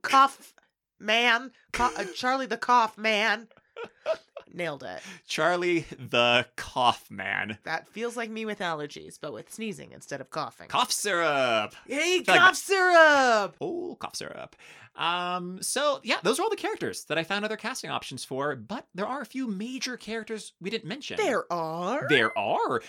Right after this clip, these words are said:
Speaker 2: where the actors who were cast were the only ones up for the role as far as I could tell. So,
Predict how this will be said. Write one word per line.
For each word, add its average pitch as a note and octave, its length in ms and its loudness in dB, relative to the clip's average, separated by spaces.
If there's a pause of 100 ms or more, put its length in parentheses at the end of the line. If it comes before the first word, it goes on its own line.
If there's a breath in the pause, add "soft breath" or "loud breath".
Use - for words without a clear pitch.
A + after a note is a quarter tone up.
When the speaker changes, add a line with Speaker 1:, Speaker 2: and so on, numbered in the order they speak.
(120)
Speaker 2:
where G#3 260 0
the G3 160 -4
actors B3+ 340 -6
who C#4 80 -12
were C#4 120 -12
cast G#3+ 420 -8
were E3+ 160 -8
the G#3+ 160 -8
only G#3 260 -6
ones A3+ 320 -8
up D#3 140 -6
for E3 80 -12
the D#3 100 -4
role B2+ 400 -2
as A2 200 -2
far G#2+ 180 0
as G#2 80 -4
I G2+ 80 -2
could F#2 140 -12
tell. - 280 -6 (100)
So, A3+ 260 -2